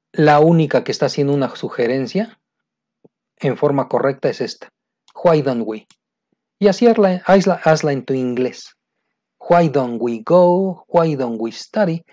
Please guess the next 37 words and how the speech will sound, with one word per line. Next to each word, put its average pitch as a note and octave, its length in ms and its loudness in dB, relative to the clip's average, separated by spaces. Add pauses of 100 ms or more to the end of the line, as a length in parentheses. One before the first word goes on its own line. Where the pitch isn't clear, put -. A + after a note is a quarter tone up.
(240)
"¿Por G#3+ 140 2
qué B3+ 80 2
no B3 100 4
estudiamos? A3 560 2
Why C3 160 -2
don't A#2+ 220 -10
we A#2 80 -8
study? - 460 -16 (160)
¿Por E3 160 0
qué G#3+ 160 4
no G3 480 2
vamos? F3+ 360 -2 (120)
Why D3 140 0
don't C3+ 200 -6
we B2+ 140 -6
go? A#2 360 -6 (500)
¿Por D3+ 200 2
qué G3 120 4
no F#3+ 380 4
descansamos? D3+ 680 -4 (160)
Why D#3+ 200 0
don't C3+ 260 -6
we C3+ 300 -8 (380)
take C3 280 -6
a - 20 -4
rest?". A#2+ 460 -10 (960)
Bueno, C#3+ 440 -4 (840)
esa E3+ 260 4
es D#3 60 -2
la C#3+ 140 6
única D3 320 2
correcta. F#3 680 0 (180)
Aquí E3 280 0
dice, D#3+ 240 2
"¿Por C#3+ 240 2
qué G3 160 4
no G3+ 200 2